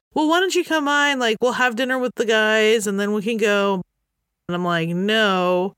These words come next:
like, if you wanna go to dinner, I will take you out to dinner." So I was kind of, like,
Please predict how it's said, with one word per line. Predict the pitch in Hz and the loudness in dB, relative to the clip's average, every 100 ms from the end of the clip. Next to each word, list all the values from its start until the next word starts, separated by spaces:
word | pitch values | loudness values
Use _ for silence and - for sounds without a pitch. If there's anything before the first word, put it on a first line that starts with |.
| _ | _
like, | - 160 | -4 -2
if | 180 170 | -4 -2
you | 226 | 0
wanna | 220 214 | 2 2
go | 190 | 2
to | |
dinner, | 185 262 226 | 0 2 0
I | - 175 | 0 0
will | 175 165 | 0 -2
take | - 196 165 | -4 -4 -4
you | 165 - | -6 -2
out | 220 262 - | 0 0 -2
to | 220 | -4
dinner." | 180 165 151 151 147 - | -2 -2 0 -2 -4 -8
So | - 220 | -4 0
I | 208 | 0
was | 208 | 0
kind | - 240 262 | -2 -2 0
of, | 240 | 0
like, | 208 202 180 | 0 2 0